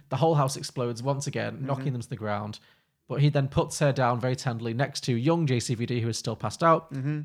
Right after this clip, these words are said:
Speaker 1: and he goes back to two thousand four.
Speaker 2: Yes, and that's it.
Speaker 1: That's, yeah.
Speaker 2: And going back to two thousand four, he, he arrives back in a time travel thing,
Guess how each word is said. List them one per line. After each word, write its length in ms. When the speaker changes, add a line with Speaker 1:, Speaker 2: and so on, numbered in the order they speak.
Speaker 1:
and 100
he 120
goes 160
back 200
to 60
two 180
thousand 320
four. 320
Speaker 2:
Yes, 440
and 120
that's 240
it. 160
Speaker 1:
That's, 240
yeah. 140
Speaker 2:
And 220
going 200
back 140
to 60
two 140
thousand 400
four, 320
he, 320
he 120
arrives 360
back 300
in 60
a 40
time 260
travel 360
thing, 500